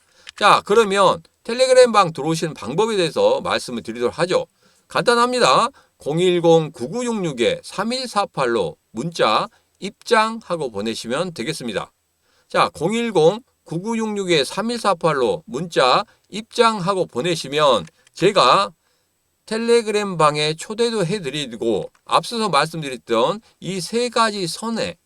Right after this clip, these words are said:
설정 방법에 대해서도 말씀을 드릴 겁니다. 자, 그리고 삼월 달에 제가 탈고하는 이 책까지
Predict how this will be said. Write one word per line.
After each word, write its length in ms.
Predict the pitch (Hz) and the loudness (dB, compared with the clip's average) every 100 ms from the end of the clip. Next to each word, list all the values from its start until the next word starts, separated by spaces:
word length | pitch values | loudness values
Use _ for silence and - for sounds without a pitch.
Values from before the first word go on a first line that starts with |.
| _ | _
설정 580 | - 220 226 - 214 165 | -12 -12 -6 -4 -4 -6
방법에 580 | - 107 139 175 208 190 | -10 -10 -4 -4 -2 0
대해서도 520 | 160 127 107 123 190 - _ - | -2 -2 -4 -2 -4 -10 _ -2
말씀을 520 | 113 143 - 147 147 | 0 0 -8 -10 -8
드릴 240 | - 196 | -8 -2
겁니다. 420 | 185 127 92 71 _ _ _ _ | -2 -2 -4 -6 _ _ _ _
자, 160 | 214 202 | -2 0
그리고 440 | 226 220 185 165 - - | -2 2 2 2 -2 -12
삼월 460 | - 226 254 262 - | -4 4 4 4 0
달에 280 | 214 202 196 | -2 0 -2
제가 300 | 156 139 139 | -2 -2 -2
탈고하는 640 | 185 190 175 165 143 117 | -2 -2 2 2 0 -4
이 120 | 147 | -8
책까지 640 | 165 254 - 247 185 95 | -4 -4 2 2 2 -6